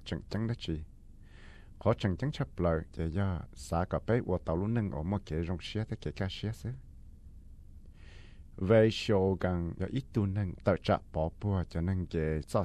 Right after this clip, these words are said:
chạy, là giờ gay rights advocates nơi, thế là tao kia tiệt. Nếu chủ tao lòng cho cái xã thế cái tự chỉ gì là nơi,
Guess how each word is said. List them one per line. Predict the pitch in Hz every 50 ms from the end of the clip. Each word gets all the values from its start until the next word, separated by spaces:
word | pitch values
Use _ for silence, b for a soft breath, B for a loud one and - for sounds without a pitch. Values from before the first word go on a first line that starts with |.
| - -
chạy, | - 78 71 71 71 - -
là | 76 80 85
giờ | 87 90 78 -
gay | - 90 87 82
rights | - - - 92 92 87 - - -
advocates | - 87 - - 76 - - - - - - - -
nơi, | 78 69 69 69 - - - -
thế | 120 110
là | 98
tao | 92 92 87 - -
kia | 82 80 76 -
tiệt. | 76 71 65 - - - - - - B B B B B B B B B
Nếu | 131 123 131
chủ | - - 98 - -
tao | 120 117 117 -
lòng | - 92 95 104 110
cho | - 101 -
cái | - 98 101
xã | 98 - - 92 87 90 101
thế | - 147 - -
cái | 90 87 92 - -
tự | - 82 65 64
chỉ | - - 90 95
gì | 95 90 71 - -
là | 76 78
nơi, | 78 78 73 -